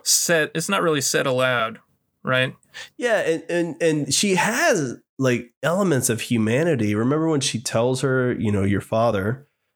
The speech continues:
Speaker 2: and she stutter steps, like, three times, "Your father's dead, and that's the reality."
Speaker 1: Yep.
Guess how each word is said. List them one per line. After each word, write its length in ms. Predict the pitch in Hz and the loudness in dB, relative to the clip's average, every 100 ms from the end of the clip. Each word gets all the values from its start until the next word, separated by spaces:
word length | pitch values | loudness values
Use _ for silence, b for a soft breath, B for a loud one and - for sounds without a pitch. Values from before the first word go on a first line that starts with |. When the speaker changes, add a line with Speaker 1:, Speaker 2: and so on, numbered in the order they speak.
| _ _ | _ _
Speaker 2:
and 80 | - | 0
she 100 | - | 2
stutter 340 | 101 - 107 107 | 2 2 0 0
steps, 340 | - 104 - | 0 0 0
like, 140 | 98 - | -2 0
three 200 | 104 101 | -2 0
times, 640 | 117 107 107 98 104 - - | 0 0 0 0 -2 -4 -4
"Your 120 | 104 | -4
father's 420 | - 104 104 101 | -2 0 0 -2
dead, 220 | - 110 | 0 0
and 120 | 107 | 0
that's 160 | 101 95 | -2 -2
the 100 | 98 | 0
reality." 560 | 98 104 117 120 107 | 0 0 2 2 0
Speaker 1:
Yep. 60 | 104 | -2